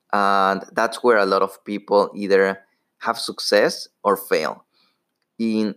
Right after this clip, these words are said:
and it's basically how to launch your products and how to make sure that your products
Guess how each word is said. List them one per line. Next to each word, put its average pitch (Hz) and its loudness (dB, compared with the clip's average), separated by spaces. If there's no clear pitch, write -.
and 117 0
it's 117 -2
basically 135 2
how 120 0
to 120 -4
launch 117 -2
your 131 -2
products 120 0
and 107 -8
how 120 0
to 123 -4
make 131 -4
sure 117 2
that 107 2
your 101 0
products 107 2